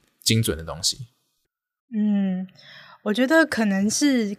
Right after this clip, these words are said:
Speaker 2: 因为 Simon 你自己本身也是视觉设计转职到U X这样的经历，所以你对交流这件事情本身就有很大的热忱，因为你自己在转折这个过程中也是因为交流而有很多的收获。但是我想问问设计教育这个主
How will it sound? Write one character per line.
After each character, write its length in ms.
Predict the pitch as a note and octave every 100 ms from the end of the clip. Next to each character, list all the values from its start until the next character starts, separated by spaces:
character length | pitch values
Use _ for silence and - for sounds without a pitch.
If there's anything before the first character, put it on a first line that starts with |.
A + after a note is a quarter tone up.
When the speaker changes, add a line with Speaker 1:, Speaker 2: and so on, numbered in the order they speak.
| -
Speaker 2:
因 160 | B3
为 160 | C4+ B3
Simon 340 | A3 G#3+ G#3+
你 120 | G3 F3+
自 140 | A#3+
己 140 | G3+
本 220 | G3 F#3+ F#3+
身 200 | G#3 G3+
也 120 | F3
是 300 | - G3+ F3+
视 220 | - G#3+
觉 180 | G3 F3+
设 220 | - F#3
计 320 | F3 G3 D#3+ -
转 200 | - G3+
职 140 | F#3+ G3+
到 180 | G#3+ G3
U 160 | G3
X 320 | F#3+ - - -
这 80 |
样 140 | G3+ F3+
的 100 | F3+
经 300 | - G3 G3
历， 160 | F#3+ - - -
所 200 | - A3+
以 120 | A#3 A#3+
你 120 | F#3+
对 220 | A#3 G#3
交 240 | G3+ G3
流 120 | G#3 F3
这 120 | F#3
件 140 | F#3+
事 100 | -
情 220 | F#3+ F#3+
本 160 | F#3 F3
身 140 | G3+
就 100 | G#3
有 80 | F#3+
很 180 | F#3+ F3+
大 160 | G3 F3
的 80 |
热 180 | F3+ E3+
忱， 260 | F#3+ - F#3
因 120 | A#3+
为 80 | A#3+
你 100 | G3+
自 120 | A3+
己 120 | G#3
在 200 | F#3+ G#3
转 180 | G3 F3+
折 160 | F#3 F#3
这 120 | G#3+
个 60 |
过 200 | G3 G3+
程 200 | F#3 F3+
中 220 | F3+ G3+ G3 - -
也 120 | G3
是 120 | G3 B3
因 80 |
为 120 | B3 A3
交 240 | G#3+ G3+
流 180 | G#3 F3+
而 160 | F3+
有 140 | G3+ G3+
很 160 | G3+
多 160 | F#3+ G3
的 60 | F3
收 280 | - F3+
获。 260 | F#3+ - - - _
但 140 | - D4
是 100 | C#4+
我 160 | A3
想 200 | G#3+ F#3+
问 160 | A3 A3+
问 160 | A3+ G3+
设 220 | - A#3+
计 160 | A3+
教 280 | G3+ A#3 F#3
育 120 | G3+
这 120 | F#3+ F#3+
个 100 | F3+
主 160 | -